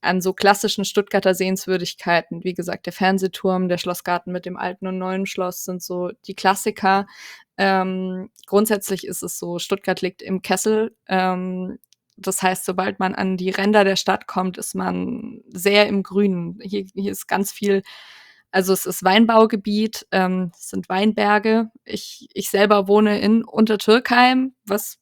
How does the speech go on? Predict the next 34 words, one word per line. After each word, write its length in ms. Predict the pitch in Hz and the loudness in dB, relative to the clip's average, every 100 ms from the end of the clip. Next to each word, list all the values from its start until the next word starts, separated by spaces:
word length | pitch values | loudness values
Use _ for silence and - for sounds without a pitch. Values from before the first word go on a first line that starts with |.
| - | -8
wie 80 | |
gesagt, 300 | 208 196 202 | -2 0 0
ans 140 | - 202 | -2 0
Stadion 460 | - 196 226 220 | 2 4 4 2
grenzt, 500 | 208 190 208 254 - | 2 2 4 4 0
eigentlich 520 | - 196 226 226 226 - | 2 2 2 0 -2 0
sehr 180 | 208 | 0
von 200 | 220 214 | 0 2
Mercedes 480 | 208 196 - 220 226 | 2 2 0 -2 -2
dominiert 500 | - 214 214 220 220 | -2 0 0 0 -2
ist. 260 | 233 220 - - - - _ - | -4 -6 -12 -16 -16 -18 _ 0
Ähm, 600 | 190 196 196 202 208 - _ | 2 4 2 0 -2 -6 _
aber 180 | 202 202 | 0 2
ich 140 | 202 208 | 0 0
wohne 120 | 214 | 0
trotzdem 380 | - 220 - 196 | 0 -4 -4 -4
direkt 320 | 196 202 - | -4 -6 -6
an 80 | 196 | -6
den 140 | 190 | -2
Weinbergen. 480 | 202 208 - 190 185 _ _ _ _ _ _ _ - - _ | -2 -2 -4 -6 -12 _ _ _ _ _ _ _ -20 -20 _
Ähm, 440 | 190 185 185 180 180 | 4 6 4 2 0
also 240 | 180 190 | -2 0
wenn 60 | 185 | -2
man 120 | 180 | -2
so 80 | 185 | 0
ein 40 | |
bisschen 240 | 196 208 | 0 0
an 100 | 190 | 0
die 80 | 190 | 0
Ränder 300 | 190 190 196 | -2 2 4
der 100 | 190 | 4
Stadt 280 | 185 180 202 | 2 0 0
fährt, 280 | - 190 180 | 2 0 0
ist 320 | - - - | -6 -8 -14